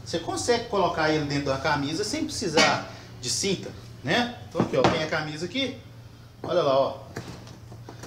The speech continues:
Aqui o que que acontece? O, você pode ir empurrando com,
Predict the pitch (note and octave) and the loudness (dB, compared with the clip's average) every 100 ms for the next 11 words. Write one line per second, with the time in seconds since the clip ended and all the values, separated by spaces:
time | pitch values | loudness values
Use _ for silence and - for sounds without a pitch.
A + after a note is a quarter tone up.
0 | - D3+ C#3+ G#3 A#3 A#3 A#3 G#3+ F3+ E3 | -6 -6 -4 -4 -4 -4 0 2 4 4
1 | A#2+ - - - - - E3 E3+ D#3+ D#3 | 4 -2 -10 -16 -18 -4 4 6 6 4
2 | C#3+ D#3+ D#3+ G3 A3 F#3 G3+ G#3+ - C3 | 2 2 4 4 2 0 -2 -4 -4 0
3 | F3+ A#3 - - - - G3 G#3+ G3+ F3+ | 2 4 2 -4 -14 -10 -4 -2 -2 -2